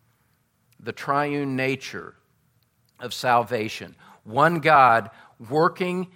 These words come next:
to accomplish our redemption. Three persons, each equally God. One God in three persons acting to secure your redemption. Let us forever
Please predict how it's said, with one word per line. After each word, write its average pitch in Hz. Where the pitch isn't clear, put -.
to 151
accomplish 160
our 170
redemption. 127
Three 185
persons, 156
each 208
equally 208
God. 143
One 196
God 180
in 147
three 208
persons 180
acting 185
to 180
secure 185
your 156
redemption. 120
Let 147
us 143
forever 123